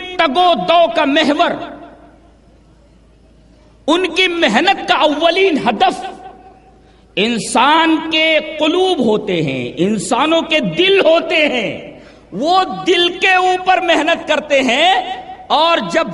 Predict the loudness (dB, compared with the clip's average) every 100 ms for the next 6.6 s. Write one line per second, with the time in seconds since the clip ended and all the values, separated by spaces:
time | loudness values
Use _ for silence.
0 | -6 -2 -2 -4 -4 -2 0 2 2 2
1 | 2 0 0 0 2 0 -2 -10 -14 -12
2 | -2 -2 -2 -2 2 2 0 0 2 2
3 | 2 0 -4 -4 -12 -16 -20 -20 -20 -20
4 | _ _ _ _ _ _ _ _ _ _
5 | _ _ _ _ _ _ _ _ -8 0
6 | 0 2 2 2 2